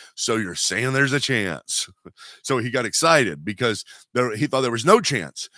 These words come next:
But if it's one in a million, he's got a chance, and he's, he's, he's happy about it. So that's kinda what you're saying sometimes. If I flipped a coin one hundred times and it came up heads, what's the chances of it? One in a billion. I don't know.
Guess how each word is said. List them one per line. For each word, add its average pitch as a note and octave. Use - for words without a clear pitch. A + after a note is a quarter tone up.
But A2+
if A2
it's G#2+
one C3
in G#2+
a -
million, E3+
he's A#2+
got G#2
a A2+
chance, C#3+
and F#2+
he's, A#2
he's, G2+
he's G#2
happy D#3
about E2
it. G1+
So C3
that's F#3
kinda A#3
what F#3
you're C#3
saying F#3+
sometimes. F#2+
If F#2
I A2
flipped F#3
a -
coin B2+
one C#3
hundred F#3+
times A2
and G#2
it -
came A#2
up F#2+
heads, G#2
what's C3+
the C#3+
chances C3
of E2
it? B1+
One C#3
in C3
a A2
billion. F#2
I A2
don't D2+
know. A#1